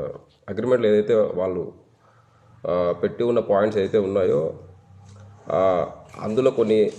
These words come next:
ఆ, ఇబ్బందులు ఉన్నాయి. తర్వాత ఏదైతే వాళ్ళు ఈ యొక్క కాంట్రాక్ట్ బాండ్‌ను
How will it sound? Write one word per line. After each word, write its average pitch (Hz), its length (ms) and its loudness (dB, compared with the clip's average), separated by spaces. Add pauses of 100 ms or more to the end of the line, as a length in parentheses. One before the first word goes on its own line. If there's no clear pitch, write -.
ఆ, 98 220 2
ఇబ్బందులు 120 440 2
ఉన్నాయి. 113 360 2 (1200)
తర్వాత 139 580 6 (680)
ఏదైతే 127 320 6
వాళ్ళు 139 280 8
ఈ 120 40 4
యొక్క 110 220 0
కాంట్రాక్ట్ 120 480 2
బాండ్‌ను 110 540 0